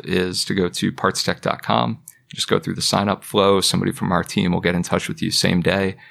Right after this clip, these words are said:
help you get set up, help you get your vendors, uh, rocking and rolling on the system. We'll help you get connected to your management system.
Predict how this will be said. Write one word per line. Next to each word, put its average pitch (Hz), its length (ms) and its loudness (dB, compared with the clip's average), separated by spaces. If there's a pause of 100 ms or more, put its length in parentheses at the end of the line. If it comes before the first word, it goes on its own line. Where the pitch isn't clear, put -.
(180)
help - 160 -4
you - 40 -8
get - 140 0
set 90 220 2
up, 101 340 2
help - 140 -6
you 85 80 -6
get 90 100 0
your 87 120 -2
vendors, 92 500 0 (500)
uh, 85 380 0
rocking 92 320 0
and 90 100 0
rolling 92 320 2
on 87 140 4
the 85 60 0
system. 92 420 2
We'll 90 100 0
help 95 180 0
you 95 60 0
get - 160 0
connected - 360 0
to - 100 -4
your 90 60 0
management 104 440 0
system. 104 480 -2